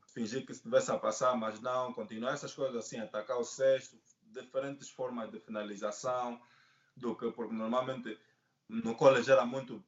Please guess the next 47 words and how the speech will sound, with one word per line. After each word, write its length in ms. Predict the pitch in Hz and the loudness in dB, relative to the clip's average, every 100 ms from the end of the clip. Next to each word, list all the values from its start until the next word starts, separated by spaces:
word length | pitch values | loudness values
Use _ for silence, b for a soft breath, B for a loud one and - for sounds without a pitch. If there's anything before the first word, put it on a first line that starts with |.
| _ _ | _ _
post-up, 640 | 135 131 - 139 135 135 | -4 -4 -4 -2 0 -2
recebia 440 | 117 117 117 131 131 | -10 -12 -12 -6 -6
a 40 | |
bola, 300 | 127 131 127 | -4 -6 -6
um, 160 | 135 135 | -10 -6
dois 200 | 135 127 | -6 -6
dribles, 360 | 131 135 120 117 | -8 -10 -10 -10
vou 160 | 131 | -10
pro 100 | 120 | -8
meio, 260 | 120 127 117 | -6 -6 -6
gancho, 420 | 127 131 127 120 | -4 -4 -6 -10
não 120 | 123 | -12
sei 180 | 131 123 | -12 -10
o 20 | |
que, 80 | 127 | -8
essas 260 | 120 120 - | -8 -10 -8
coisas. 400 | 131 113 - - _ _ - 117 | -4 -4 -6 -18 _ _ -10 -6
Mas 200 | 113 120 | -2 -2
a 80 | 127 | -2
N 80 | |
B 120 | 135 131 | 0 0
A 40 | |
é 20 | |
muito 320 | 127 135 131 | 0 -2 -2
mais 240 | 120 135 120 | 2 2 2
envolvida, 480 | 117 113 123 123 120 | -2 -4 -4 0 0
eu 140 | 127 | 0
jogo, 240 | 131 135 | 0 -2
nós 160 | 123 139 | -2 -4
jogamos 280 | 131 135 - | -2 -4 -4
com 120 | 123 | -6
muito 260 | 135 139 120 | -4 -4 -2
mais 200 | 131 - | -2 -2
espaço, 380 | - 127 - | 0 0 0
e 40 | 113 | -8
normalmente 420 | 117 127 131 127 | -8 -6 -6 -8
eles 140 | 123 | -8
me 100 | 117 | -8
dizem 180 | 123 123 | -8 -12
sempre 220 | 117 131 | -10 -8
para 80 | 120 | -4
estar 160 | 113 123 | -4 -4
space, 280 | - 131 123 | -4 -4 -4
estou 220 | - - | -4 -4
sempre 300 | 135 120 113 | -4 -4 -6
no 120 | 113 | -8
canto, 480 | 135 139 135 135 | -4 -2 -2 -4